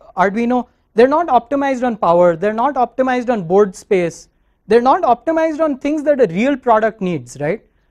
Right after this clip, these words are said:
So make sure you have a path to bring that design in-house, especially without changing your software, okay? If you, if you say, "Hey, I'm gonna do a quick and dirty design on Raspberry Pi, but tomorrow I'll use a different processor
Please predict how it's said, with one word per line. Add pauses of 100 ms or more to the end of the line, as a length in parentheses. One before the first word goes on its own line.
So
make
sure
you
have
a
path
to
bring
that
design
in-house, (600)
especially
without
changing
your
software, (580)
okay? (360)
If
you,
if
you
say,
"Hey,
I'm
gonna
do
a
quick
and
dirty
design
on
Raspberry
Pi,
but
tomorrow
I'll
use
a
different
processor